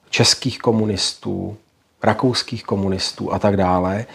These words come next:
tak, eh, fungovala naprosto precizně. To se popisuje. To znamená, oni udělali tu vzpouru a oni převzali ten tábor a díky nim nebylo na konci války tolik mrtvých, kolik by třeba ještě bylo,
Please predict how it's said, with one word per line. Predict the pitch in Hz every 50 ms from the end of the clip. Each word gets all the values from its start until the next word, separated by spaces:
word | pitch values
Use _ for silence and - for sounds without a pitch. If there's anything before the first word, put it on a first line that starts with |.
| - - - - _
tak, | - 107 95 - - - - 107
eh, | 98 98 95 98 98 87
fungovala | - - - 113 110 104 110 104 101 104 101 101 98 98 95 95 98 - - _ -
naprosto | 107 - - 101 101 - - - 104
precizně. | - 101 98 - - - 98 87 85 90 85 82 85 - - _
To | - 113 110 - - - -
se | - - - 110
popisuje. | - 107 104 - 98 - - - 104 98 92
To | 90 - 110
znamená, | 101 110 113 117 113 113 110 - - - - - - - - - - _ _ _ _ _ _
oni | - 147 147 135 113 95 87 - - _ _ _
udělali | 120 107 107 107 98 98 98 95 - _ _ _ _ _ _ _ _ _ _ _ _ _ _ _
tu | _ - 110 98
vzpouru | - - - - - 107 101 98 104 107 110 131 151 160 - _ _ _ _ _ _ -
a | 101 104 101 101 98 - - _
oni | - 123 120 113 110 98
převzali | - - 107 92 90 95 92 95
ten | 95 - 98 92
tábor | 90 - 98 92 92 95 104 101 101 98 - -
a | 101 98 95 92 92 92
díky | 95 98 98 101 101 - 113 104
nim | 107 104 101 101 98 104 101 - _ _ _ _
nebylo | 104 110 104 95 107 104 98 95 95 98 - - - _ -
na | 101 98 92
konci | - - 110 104 95 - - 98
války | 92 87 87 90 90 - - 98 92
tolik | - - 101 98 95 -
mrtvých, | 101 95 - - 98 95 -
kolik | - - 98 98
by | 90 87
třeba | 90 - - 98 92 95
ještě | 95 - - - 98
bylo, | 90 95 107 113 98